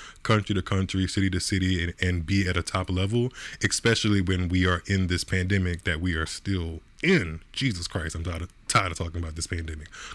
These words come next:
S-, sidebar, please go get vaccinated if it's, <laughs> if it's available to you.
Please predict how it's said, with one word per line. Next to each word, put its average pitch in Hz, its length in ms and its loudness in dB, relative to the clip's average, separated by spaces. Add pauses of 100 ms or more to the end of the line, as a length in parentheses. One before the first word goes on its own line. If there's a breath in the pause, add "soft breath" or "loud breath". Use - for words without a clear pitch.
(380 loud breath)
S-, - 140 -10
sidebar, 107 580 4
please 160 260 4
go 104 80 6
get 87 140 2
vaccinated 85 580 0
if 85 160 -2
it's, 92 220 0
<laughs> - 20 -20 (240)
if - 220 -2
it's 120 120 4
available 90 460 0
to - 140 -2
you. 101 260 0